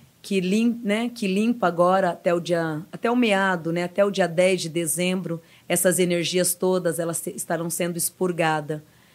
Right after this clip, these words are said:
É, o ano que vem, de janeiro até junho, com certeza, filhota, os caminhos, eles estarão sendo todos complementados aí por uma grande expansão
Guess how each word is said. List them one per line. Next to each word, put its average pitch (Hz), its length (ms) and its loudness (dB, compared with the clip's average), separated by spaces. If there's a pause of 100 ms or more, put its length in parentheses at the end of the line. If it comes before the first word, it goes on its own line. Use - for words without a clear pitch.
(260)
É, 175 120 6
o 180 140 6
ano 269 160 2
que 240 160 0
vem, 214 320 2
de 175 140 -2
janeiro 180 560 2
até 175 260 2
junho, 175 460 0
com 208 240 0
certeza, 180 640 0
filhota, 160 640 -4 (280)
os 180 160 0
caminhos, 190 480 0
eles 180 240 -2
estarão 175 400 -2
sendo 180 360 -2
todos 170 720 2 (280)
complementados 190 1120 2
aí 175 140 4
por 180 180 -2
uma 175 160 -2
grande 180 400 -2
expansão 175 880 -2